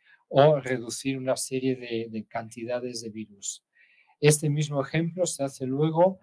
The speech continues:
sin el absorbente y aquí lo que ven es de que si yo no tengo en este caso el silicato, no tengo ninguna absorción de ninguna, en este caso Staphylococcus, ni en el sistema normal de <clears throat>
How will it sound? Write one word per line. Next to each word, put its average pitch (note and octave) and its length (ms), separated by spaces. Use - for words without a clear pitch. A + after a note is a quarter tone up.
sin C#3+ 600
el A#2+ 120
absorbente D3+ 680
y C3 80
aquí B2 260
lo C3+ 160
que C#3 120
ven D3+ 220
es D3+ 160
de B2+ 140
que B2 220
si - 240
yo C#3+ 120
no D3 140
tengo C#3 340
en B2 80
este B2+ 300
caso B2+ 300
el A2+ 80
silicato, D3+ 840
no C3 300
tengo C#3 340
ninguna C3+ 720
absorción B2+ 720
de B2 100
ninguna, B2 680
en A#2+ 120
este B2 240
caso B2 280
Staphylococcus, B2+ 920
ni B2+ 460
en B2 140
el A#2 100
sistema A#2+ 640
normal B2+ 640
de B2 260
<clears throat> C#3+ 360